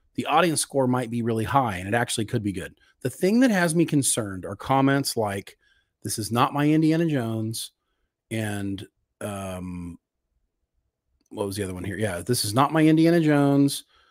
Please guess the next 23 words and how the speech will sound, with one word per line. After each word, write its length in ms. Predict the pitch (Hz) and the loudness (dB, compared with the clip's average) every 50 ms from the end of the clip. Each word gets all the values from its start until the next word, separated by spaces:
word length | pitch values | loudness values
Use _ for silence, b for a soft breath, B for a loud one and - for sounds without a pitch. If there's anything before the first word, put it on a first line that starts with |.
| _ _ _ _ _ _ _ _ _ _ - | _ _ _ _ _ _ _ _ _ _ -4
and, 260 | 117 120 110 107 104 | -2 -2 -2 0 2
"This 200 | 113 135 127 - | 2 2 4 4
isn't 260 | 147 139 139 147 135 - | 2 4 4 4 4 4
the 60 | 135 | 2
goodbye 480 | 113 123 110 101 98 117 117 120 123 | 0 0 -2 2 4 4 4 6 4
which 180 | 113 107 - - | 2 0 -2 -4
Harrison 380 | - 113 107 107 101 - 107 101 | -2 -2 -2 -2 -2 -4 -6 -4
Ford 260 | - 110 101 90 85 | -4 -4 -4 -4 -6
deserves." 540 | 90 92 101 120 117 92 76 - - - - b b b b b b b b | -6 -2 2 2 2 2 0 -6 -12 -14 -14 b b b b b b b b
Now, 200 | - 120 120 113 95 | -4 -4 -2 -2 0
that 240 | 104 135 156 175 - | 4 4 4 4 4
sounds 300 | - - 185 160 139 143 | 2 2 4 4 4 4
like 120 | 135 120 | 4 2
it's 120 | 120 - | 2 -2
coming 260 | - - 127 123 123 110 | -2 0 2 2 2 0
from 180 | - 117 113 | 0 -2 -2
people 340 | - 123 113 107 - 113 110 | 0 0 -2 0 0 -2 -2
who 340 | 101 110 110 104 101 101 - | 0 0 0 0 0 -2 -2
have 220 | 95 117 120 107 | -2 0 0 0
an 80 | 107 107 | 0 0
expectation 680 | 113 113 - - 107 92 - - 117 110 107 - 113 104 | -2 -2 -2 -4 -4 -4 -4 -2 -2 -2 0 -2 -2 -4
of, 140 | 101 95 101 | -4 -4 -2
like, 260 | 107 101 92 90 | -4 -4 -4 -6